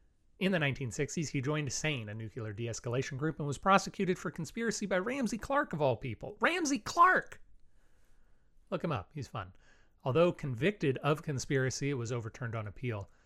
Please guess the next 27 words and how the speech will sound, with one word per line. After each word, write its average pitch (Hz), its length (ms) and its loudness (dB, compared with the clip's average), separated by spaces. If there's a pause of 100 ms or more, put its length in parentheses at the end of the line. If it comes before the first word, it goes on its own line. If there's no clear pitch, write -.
(260)
In 120 80 -6
nineteen 135 320 0
sixty-eight, 135 520 -2
to - 60 -4
protest 127 440 -2
the 127 80 -4
ongoing 120 480 -4
Vietnam 113 400 -4
War, 139 180 -2
he 131 140 -4
vowed, 147 440 4
along 127 220 -2
with 117 100 -4
many 123 240 -4
other 170 200 0
academics, 127 540 -2
to - 100 -10
stop - 280 -4
paying 170 300 -4
taxes. 151 540 -2 (400)
I 123 40 -4
don't 151 300 0
know 147 300 0
how 135 180 -2
that 139 220 -2
turned 139 260 -4
out. 156 300 2